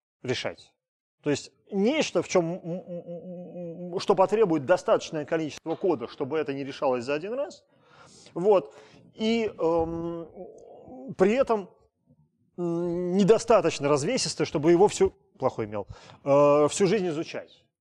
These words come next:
Вот. Эм, как был устроен курс пятнадцатого года, если кто сходил по ссылочке, посмотрел, то вы видели, что примерно полсеместра мы с моим коллегой, э,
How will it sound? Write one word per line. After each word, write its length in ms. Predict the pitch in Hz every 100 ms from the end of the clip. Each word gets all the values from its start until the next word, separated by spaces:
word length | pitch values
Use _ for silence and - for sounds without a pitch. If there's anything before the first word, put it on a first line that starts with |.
| _ _ _
Вот. 340 | 135 143 104 - _ _ _ -
Эм, 800 | 143 147 147 151 151 147 143 147
как 220 | 285 240
был 120 | 220
устроен 360 | 202 - 240 196
курс 200 | - 220
пятнадцатого 580 | - 190 196 - 165 180
года, 280 | 185 151 120
если 220 | 127 151
кто 160 | 170
сходил 340 | 147 165 147 135
по 140 | 151
ссылочке, 380 | - 302 196 -
посмотрел, 680 | 131 - 147 147 135 98 - - - -
то 160 | - 185
вы 160 | 175 214
видели, 380 | 269 233 196
что 240 | 170 - 165
примерно 420 | 185 202 185 156
полсеместра 760 | 185 165 - 170 143 110 180 196
мы 200 | 175 185
с 60 |
моим 200 | 156 139
коллегой, 440 | 151 135 107
э, 40 | 127